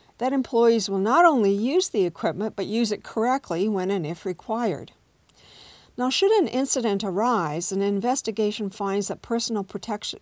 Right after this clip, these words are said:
protective equipment was either not worn or was worn or used incorrectly,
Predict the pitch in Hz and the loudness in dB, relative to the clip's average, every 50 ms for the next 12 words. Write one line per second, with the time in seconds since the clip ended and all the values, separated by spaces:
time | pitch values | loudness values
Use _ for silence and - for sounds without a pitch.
0 | _ - - 202 190 - 233 226 - - 208 190 175 170 - 226 185 - 185 170 | _ -8 -6 -4 -2 -2 -2 -2 -2 -2 -2 -2 -4 -4 -4 -6 -6 -4 -4 -6
1 | 160 190 196 180 175 - - - 226 220 208 185 180 175 175 170 175 170 180 214 | -6 -4 -4 -4 -4 -4 -4 -2 0 0 0 0 0 -2 -2 -2 -2 -2 -2 -2
2 | 233 - - 165 151 151 156 165 185 233 - - - - - - - - _ _ | -2 -2 -4 -6 -6 -6 -6 -6 -6 -6 -8 -10 -16 -20 -20 -20 -20 -20 _ _
3 | _ - 247 269 285 302 311 311 262 226 214 190 - 196 196 190 208 226 247 254 | _ -2 2 4 4 6 4 4 4 2 0 0 0 0 2 4 4 4 4 4
4 | 254 226 202 190 190 190 208 220 233 220 185 - 214 202 175 - - 175 170 190 | 2 2 2 2 2 2 2 2 2 2 0 0 -2 -4 -6 -6 -6 -6 -4 -2
5 | 220 254 254 - - 143 143 131 190 | -2 -2 -2 -4 -10 -10 -10 -10 -10